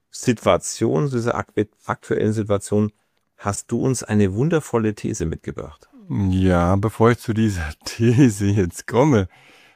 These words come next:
Speaker 2: äh, würde ich tatsächlich, ne, ich weiß, dass du das alles sehr ironisch gemeint hast.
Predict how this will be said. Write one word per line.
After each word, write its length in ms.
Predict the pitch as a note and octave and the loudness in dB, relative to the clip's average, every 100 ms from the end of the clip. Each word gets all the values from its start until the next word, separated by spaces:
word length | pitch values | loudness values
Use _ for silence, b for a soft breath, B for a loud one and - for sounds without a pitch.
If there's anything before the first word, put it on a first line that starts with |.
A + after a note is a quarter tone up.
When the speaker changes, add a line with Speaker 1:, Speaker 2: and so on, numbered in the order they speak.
| - | -10
Speaker 2:
äh, 360 | - G2 G2 G#2 | -4 -2 -2 -2
würde 340 | A#2+ F#2 A#2 D#3 | -4 2 4 2
ich 80 | - | 0
tatsächlich, 640 | G2+ - A2 A#2+ A2+ G#2 | -2 0 0 0 -2 0
ne, 80 | G#2 | 0
ich 180 | G#2 - | 0 0
weiß, 280 | F2+ C3 | 0 0
dass 160 | - - | -4 -6
du 80 | G#2+ | -2
das 180 | G2 - | -2 0
alles 220 | G2 F#2 | -2 -2
sehr 100 | G#2 | -2
ironisch 640 | F#2+ E2+ G2+ B2 C3+ - | -2 -2 0 0 -2 -6
gemeint 380 | F#2+ E2+ E2+ F2 | -2 -2 -2 -4
hast. 280 | D#2+ - | -8 -12